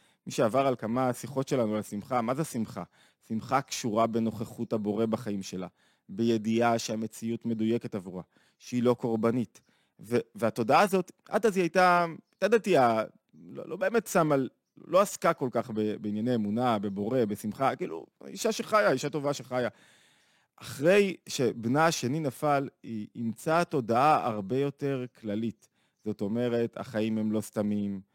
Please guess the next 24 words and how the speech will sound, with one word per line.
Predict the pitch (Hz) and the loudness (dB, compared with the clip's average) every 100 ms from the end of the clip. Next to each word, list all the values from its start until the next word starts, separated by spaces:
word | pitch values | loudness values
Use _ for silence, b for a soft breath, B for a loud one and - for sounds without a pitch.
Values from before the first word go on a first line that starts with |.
| _ _ - | _ _ -8
ואם | 113 113 | -4 -2
אני | 110 | -2
כאן, | - 110 104 | -2 -2 0
יש | 107 - | -2 -4
לי | 101 | -6
פה | 101 | -6
תפקיד, | 101 98 - 107 95 - | -8 -10 -8 -8 -8 -10
וכל | 101 110 123 | -14 -6 -2
דבר | 113 107 | 0 -2
שקורה | 104 113 110 113 | -4 -8 -4 0
לי | |
הוא | 110 | 0
מדויק | 110 110 110 113 - | 0 0 2 2 0
עבורי, | 101 104 98 101 - b b b | -8 -10 -8 -10 -12 b b b
ונוכחות | - 117 117 117 135 139 135 123 | -2 0 0 -2 -6 -4 -4 0
הבורא | 120 117 117 | 0 2 2
בכל, | 120 110 - 123 117 | 0 -2 0 0 0
וזה | 117 131 | 0 2
היה, | 131 143 143 139 - | 4 4 4 2 -2
היו | 123 143 | 0 2
המילים | 151 139 139 156 | 2 0 -2 -4
שלה, | 147 143 143 | -4 0 2
ממש | 143 120 143 156 - | 2 0 -2 -2 -4
חסידות, | 120 143 - 135 127 160 165 | -6 -8 -6 -4 2 2 2